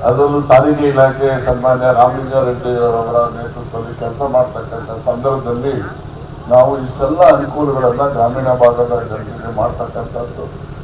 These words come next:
ಮತ್ತೆ ವಿಶೇಷವಾಗಿ ಮಹಿಳೆಯ ಜೊತೆಯಲ್ಲಿ ವಿದ್ಯಾಭ್ಯಾಸ ಮಾಡ್ತಕ್ಕಂಥ ಮಕ್ಕಳಿಗೂ ಅಷ್ಟೇ. ಇವತ್ತು ಎಲ್ಲ ಮಕ್ಕಳು ಕೂಡ ಪುಸ್ತಕ ಬಸ್ಸಲ್ಲಿ ಬರ್ತಾರೆ, ಪಾಸ್ ಇಲ್ಲೂ ಬರ್ತಾರೆ,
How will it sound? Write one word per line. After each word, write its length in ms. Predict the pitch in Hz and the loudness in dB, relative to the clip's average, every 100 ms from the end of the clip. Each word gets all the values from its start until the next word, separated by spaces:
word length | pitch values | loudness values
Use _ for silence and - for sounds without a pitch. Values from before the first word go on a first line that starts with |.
| - - | -12 -10
ಮತ್ತೆ 180 | 151 156 | -4 -2
ವಿಶೇಷವಾಗಿ 640 | 147 156 156 165 160 160 139 | -2 -4 -4 2 2 2 0
ಮಹಿಳೆಯ 360 | 151 170 170 | 0 0 -2
ಜೊತೆಯಲ್ಲಿ 680 | 156 156 151 151 147 143 165 151 139 - - - - 123 | -2 0 0 0 0 0 0 0 -2 -8 -14 -14 -10 -8
ವಿದ್ಯಾಭ್ಯಾಸ 800 | 135 185 175 170 160 160 - 156 | 0 4 6 6 4 2 4 6
ಮಾಡ್ತಕ್ಕಂಥ 640 | 151 151 147 147 147 135 | 8 8 4 2 0 0
ಮಕ್ಕಳಿಗೂ 560 | 139 131 - 160 160 143 | 2 2 2 0 4 4
ಅಷ್ಟೇ. 300 | 113 - 101 - - - - - - - - - | 2 -4 -8 -10 -12 -10 -10 -10 -14 -14 -14 0
ಇವತ್ತು 400 | 147 156 165 156 | 4 4 4 2
ಎಲ್ಲ 240 | 139 156 | 2 2
ಮಕ್ಕಳು 420 | 170 156 151 160 151 | 4 2 0 -6 0
ಕೂಡ 120 | 160 | 0
ಪುಸ್ತಕ 400 | 160 - 165 160 | 0 -2 -2 0
ಬಸ್ಸಲ್ಲಿ 420 | 151 - 170 - | 0 0 -2 -2
ಬರ್ತಾರೆ, 340 | 135 - - - - - - - - - | -6 -4 -4 -6 -12 -14 -14 -14 -14 -4
ಪಾಸ್ 280 | 113 151 - | 2 2 0
ಇಲ್ಲೂ 220 | 135 151 | -4 -2
ಬರ್ತಾರೆ, 340 | 151 151 151 | -2 0 2